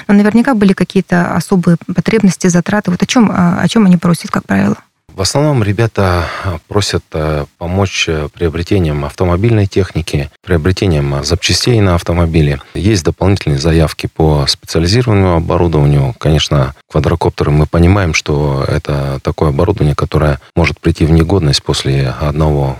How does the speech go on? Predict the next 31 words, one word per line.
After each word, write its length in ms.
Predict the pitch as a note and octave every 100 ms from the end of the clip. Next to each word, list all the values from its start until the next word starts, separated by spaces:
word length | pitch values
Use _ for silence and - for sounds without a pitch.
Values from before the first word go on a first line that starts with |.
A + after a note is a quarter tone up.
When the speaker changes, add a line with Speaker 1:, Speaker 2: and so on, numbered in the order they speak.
| -
Speaker 2:
вылета, 520 | F2 G#2 G#2+ G2+ A#2+
и 340 | B1+ C2 C2
это 380 | C2+ C2 C2+ C2+ - _ -
нужно 1000 | C#2 C#2+ D2 D2+ D#2+ E2+ F2 D#2+ E2+ D#2+
учитывать, 580 | D#2+ B2 - F#2 D#2+
это 220 | - - D2
специфика 680 | - - B2+ - - F2+
их, 340 | E2+ D#2+ D2+ -
э, 280 | D2+ D2 C#2
там, 380 | - D#2+ D2+ C#2+
э, 320 | D2 C#2+ C#2+
работы. 440 | D2 D#2+ D#2 - C#2 -
Поэтому 400 | G2 G#2+ F#2 F#2
на 320 | F2+ F2+ E2+
квадрокоптеры, 640 | D#2+ E2+ E2+ F2+ - - E2+
конечно, 380 | - D#2+ D2 D2
есть 300 | D2 A2 G2
заявки, 560 | G2 G2 F2+ - D#2+ D2+ -
на 180 | E2 D#2
автомобильную 580 | - D#2+ D#2+ E2 G#2 F2
технику. 440 | E2+ - - D#2+
Мы 140 | E2
сейчас 300 | F2 E2+ -
это 120 | - -
все 200 | - D#2
будем 280 | D#2+ D#2
отрабатывать, 680 | D#2 - E2 B2+ - G2+ F#2 -
и 220 | E2+ D#2+ D#2
с 120 | -
ребятами 420 | D#2 G2 E2 D2+
будем, 360 | D2 E2+ D#2